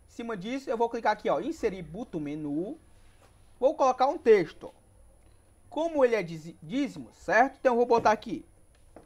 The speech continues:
dizimistas, o texto diz-,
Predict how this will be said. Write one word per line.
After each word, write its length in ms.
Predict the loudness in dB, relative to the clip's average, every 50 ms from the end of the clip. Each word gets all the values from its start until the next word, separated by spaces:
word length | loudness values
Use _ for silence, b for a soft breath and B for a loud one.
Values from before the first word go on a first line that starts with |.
| _ _ _ _ _ _ -20 -20 -20 -20 -20 _ _ -20 -8
dizimistas, 800 | -4 -2 -2 -2 -4 -6 -6 -6 -6 -6 -6 -8 -10 -12 -14 -14 -14 -14
o 100 | -12 -6
texto 260 | -4 -4 -4 -4 -8 -10
diz-, 400 | -6 -4 -4 -4 -4 -6 -12